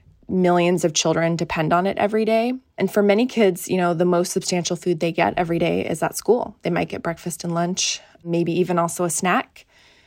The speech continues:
And, you know, food insecurity is still a significant problem in this country. So I think maybe for folks who haven't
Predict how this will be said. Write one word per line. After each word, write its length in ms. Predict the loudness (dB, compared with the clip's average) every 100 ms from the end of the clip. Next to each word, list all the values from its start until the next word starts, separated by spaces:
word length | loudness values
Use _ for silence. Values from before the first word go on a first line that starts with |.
| _ _ _ 0
And, 640 | 2 2 2 0 -2 -6 _ _ _ _ -4
you 80 | -2
know, 160 | -2
food 300 | -2 0 2
insecurity 640 | 2 0 -6 0 0 2 0
is 140 | -2
still 340 | -4 -2 -4 -6
a 80 |
significant 640 | -6 -4 -4 -4 -8 -10 -10
problem 420 | -6 -4 -2 -2
in 80 | -2
this 180 | -4
country. 640 | -6 -6 -4 -2 -2 -2 -8 _ _ _
So 480 | -4 2 4 2 -2 _ _ _ 0
I 60 |
think 160 | 2 4
maybe 180 | 2 2
for 180 | 0
folks 360 | 2 2 0 -4
who 340 | 2 2 2 -4 -20 -20 -10
haven't 500 | 2 4 4 -2 -4